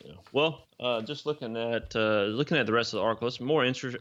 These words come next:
interesting stuff in there. A few more charts and some statistics. Uh, we can, uh, w-, this will be linked in the show notes if somebody wants to go check it out. Is there anything you wanted to touch on before we jump to, uh,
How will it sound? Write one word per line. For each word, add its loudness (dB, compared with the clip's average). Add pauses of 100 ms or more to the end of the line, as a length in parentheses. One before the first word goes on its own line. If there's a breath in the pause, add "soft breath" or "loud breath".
interesting 2
stuff -2
in -4
there. 0
A -4
few -8
more -4
charts -2
and -6
some -10
statistics. -4
Uh, 2 (440 soft breath)
we 4
can, 0
uh, 4
w-, 4
this 0
will -12
be 0
linked 0
in -6
the -6
show 2
notes 2
if -4
somebody 2
wants -2
to -4
go 4
check -2
it 2
out. 2
Is 0
there 2
anything 2
you 2
wanted 0
to -20
touch -4
on -4
before -2
we 2
jump -2
to, 2
uh, 4